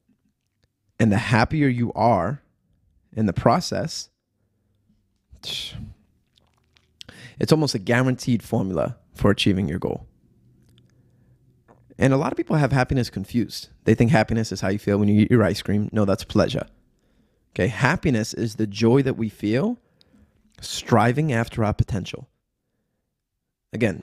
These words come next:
happiness is the joy that we feel striving after our potential. So when you're,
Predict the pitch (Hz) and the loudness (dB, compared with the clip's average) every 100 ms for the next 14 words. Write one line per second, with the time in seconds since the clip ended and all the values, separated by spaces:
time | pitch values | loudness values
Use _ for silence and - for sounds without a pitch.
0 | - 113 127 123 127 - 127 - 101 92 | -12 -4 0 2 0 0 -2 -2 -4 -2
1 | 104 110 127 139 113 127 - 139 107 92 | 0 4 4 2 0 -4 0 2 2 0
2 | - - - 104 104 120 131 98 110 - | -8 -8 0 2 2 0 -2 -2 -2 -2
3 | 76 101 - - 104 - - _ _ _ | -4 0 0 0 -4 -6 -10 _ _ _
4 | _ _ _ _ _ _ _ _ _ _ | _ _ _ _ _ _ _ _ _ _
5 | - - - 113 135 143 | -20 -4 0 4 4 4